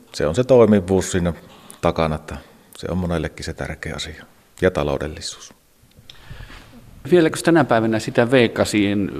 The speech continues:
Speaker 2: möörintää voidaan kuulla? Että tota, laitetaanko niinku tommoseen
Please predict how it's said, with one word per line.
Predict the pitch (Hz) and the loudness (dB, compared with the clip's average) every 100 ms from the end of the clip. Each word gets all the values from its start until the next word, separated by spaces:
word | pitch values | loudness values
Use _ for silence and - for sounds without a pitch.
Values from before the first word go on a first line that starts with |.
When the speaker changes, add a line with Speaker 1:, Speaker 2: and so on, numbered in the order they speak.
| 67 | -4
Speaker 2:
möörintää | 107 117 101 95 95 90 92 | 2 4 4 2 0 0 0
voidaan | 101 101 95 98 | 0 -2 -4 -2
kuulla? | 107 95 73 67 | 0 0 0 -4
Että | 76 73 - 76 | -6 -10 -12 -12
tota, | 76 - 78 - - - - 101 98 - - - - 98 - - - | -6 -4 -4 -6 -14 -14 -14 -14 -16 -20 -20 -14 -6 -6 -6 -12 -8
laitetaanko | 113 113 107 107 107 | -2 0 2 0 0
niinku | 104 107 | -2 -4
tommoseen | 107 107 107 98 104 | -2 -2 -2 -2 -4